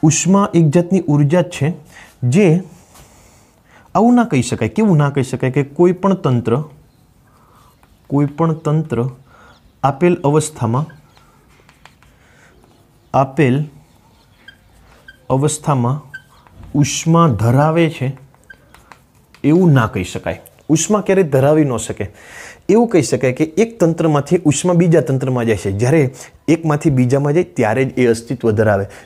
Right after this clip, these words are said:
બીજામાં જાય ત્યારે એની પાસે ઉષ્મા ન હોય એટલું યાદ રાખજો. તમારી પાસે ગેસનો બોટલ છે તો એ ગેસના બોટલની અંદર ઉષ્મા નથી,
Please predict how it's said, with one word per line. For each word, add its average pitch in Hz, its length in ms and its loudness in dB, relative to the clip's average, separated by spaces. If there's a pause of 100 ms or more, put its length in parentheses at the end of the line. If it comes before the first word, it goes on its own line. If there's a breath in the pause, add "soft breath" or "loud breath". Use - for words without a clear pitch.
બીજામાં 131 440 2
જાય 131 220 0
ત્યારે 143 220 -2
એની 143 100 -2
પાસે 143 240 -4
ઉષ્મા 147 500 0
ન 139 100 0
હોય 127 200 2
એટલું 127 280 0
યાદ 123 280 2
રાખજો. 117 180 0
તમારી 139 220 -2
પાસે 135 180 -2
ગેસનો 131 460 0
બોટલ 127 380 2
છે 151 360 -2 (540 loud breath)
તો 143 60 2
એ 135 40 2
ગેસના 127 400 0
બોટલની 151 480 2
અંદર 180 200 0
ઉષ્મા 175 300 -2
નથી, 165 300 -6